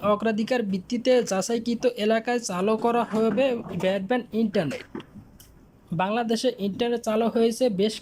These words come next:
কয়েকটি এলাকায়, কিন্তু তারা Facebook, YouTube-এ ঢুকতে পারতেছে না,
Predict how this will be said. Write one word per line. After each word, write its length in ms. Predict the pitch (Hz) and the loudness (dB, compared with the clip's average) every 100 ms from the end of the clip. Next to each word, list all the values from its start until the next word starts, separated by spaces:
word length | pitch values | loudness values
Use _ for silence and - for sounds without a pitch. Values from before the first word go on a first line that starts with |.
| - | -2
কয়েকটি 720 | 208 214 214 - - - 240 | 2 2 0 -12 -20 -6 -2
এলাকায়, 500 | 226 214 220 220 254 | 2 2 2 2 -2
কিন্তু 500 | 233 202 196 254 294 - - - - | 0 0 2 2 0 -2 -16 -18 -8
তারা 220 | - 196 226 - | -2 0 0 0
Facebook, 300 | 196 196 240 247 | 0 2 0 2
YouTube-এ 300 | 208 196 226 | 0 2 2
ঢুকতে 320 | 170 190 - | 2 0 0
পারতেছে 320 | 220 226 240 | 0 0 2
না, 80 | 262 | 2